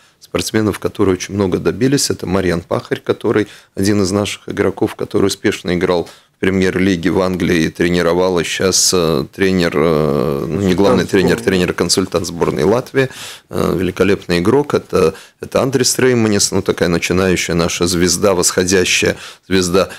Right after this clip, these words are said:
Speaker 1: тренер футбольный, который тренера, который судил, э, э, не футбольный тренер, футбольный судья, который судил и матчи, э, Испании, Италии на довольно высоком уровне.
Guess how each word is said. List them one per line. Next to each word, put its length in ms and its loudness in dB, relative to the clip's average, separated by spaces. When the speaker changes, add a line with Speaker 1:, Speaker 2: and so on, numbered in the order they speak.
Speaker 1:
тренер 400 2
футбольный, 580 2
который 380 0
тренера, 560 2
который 380 0
судил, 520 2
э, 440 4
э, 240 2
не 100 -2
футбольный 400 0
тренер, 240 0
футбольный 440 2
судья, 420 0
который 340 0
судил 440 2
и 20 2
матчи, 440 -2
э, 300 2
Испании, 600 0
Италии 580 2
на 640 -4
довольно 320 4
высоком 520 2
уровне. 360 2